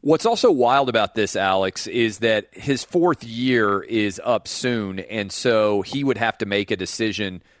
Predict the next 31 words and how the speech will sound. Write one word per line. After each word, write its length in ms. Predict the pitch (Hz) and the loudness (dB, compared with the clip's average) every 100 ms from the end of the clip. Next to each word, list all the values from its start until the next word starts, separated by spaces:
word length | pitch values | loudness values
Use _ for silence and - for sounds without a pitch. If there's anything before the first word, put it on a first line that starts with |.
| - | -6
Like, 140 | 117 110 | -4 -2
the 80 | |
Bucs 280 | 117 156 - | 0 0 0
were 80 | 139 | -4
gonna 140 | 117 | -2
have 160 | 110 110 | -2 -2
to 60 | 107 | -2
make 180 | 107 | -2
a 60 | 101 | -2
decision 540 | 92 - 127 101 95 - - | -4 -2 -2 -2 -6 -10 -4
about 340 | 110 110 95 | -2 -2 0
big 160 | 127 110 | -4 -2
money 340 | 110 107 95 | -2 -2 -6
anyway. 540 | 95 135 120 95 85 85 - - _ _ - | -6 -6 -2 0 0 -2 -8 -20 _ _ 0
This 180 | 143 147 | 0 2
whole 340 | 143 156 117 | 2 2 2
offseason 680 | 95 151 - - 110 92 98 | 2 0 0 -6 -6 -4 -6
now, 420 | 98 95 98 92 - | -2 0 0 -2 0
obviously, 420 | 120 127 120 117 | 0 0 -2 -2
it 60 | |
doesn't 220 | 110 123 120 | 0 -2 0
sound 180 | 120 | 0
like 120 | 113 107 | 0 -4
he's 140 | 113 | -4
gonna 140 | 110 | -4
play 240 | 104 110 113 | -2 0 0
that 160 | 107 | 0
much 180 | 101 95 | -2 -6
more 240 | 120 107 98 | -4 -2 0
this 240 | 117 - | -2 -2
year. 300 | 107 95 95 | -2 0 -2